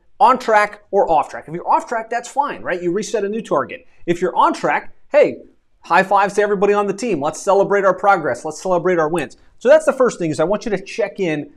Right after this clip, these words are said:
on, on track or off track. Second thing is, how many strategy sessions or sales appointments did you actually get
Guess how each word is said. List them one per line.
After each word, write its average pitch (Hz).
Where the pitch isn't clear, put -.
on, 170
on 196
track 196
or 147
off 139
track. -
Second 311
thing 170
is, 220
how 277
many 403
strategy 202
sessions 165
or 160
sales 208
appointments 175
did 151
you 165
actually 220
get 160